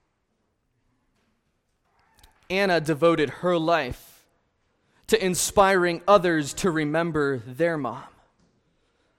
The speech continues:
That's kind of the legacy she gave. What is a legacy? Something that is passed on, a gift that is given to somebody else.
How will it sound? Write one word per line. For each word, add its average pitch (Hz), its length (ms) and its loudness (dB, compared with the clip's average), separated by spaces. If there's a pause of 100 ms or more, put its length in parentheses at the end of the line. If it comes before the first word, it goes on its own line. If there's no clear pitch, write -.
(500)
That's 185 140 -16
kind 196 200 -2
of 175 60 -4
the 175 80 2
legacy 165 580 -2
she 170 200 -10
gave. 156 220 -2
What 208 120 0
is 247 100 -2
a 190 60 2
legacy? 139 640 -6 (520)
Something 247 380 0
that 233 120 4
is 175 140 -2
passed 190 540 -6
on, 185 340 0
a 170 100 -2
gift 156 440 -4
that 196 140 4
is 160 160 -4
given 196 340 -2
to 180 120 -6
somebody 180 520 -2
else. 160 520 -4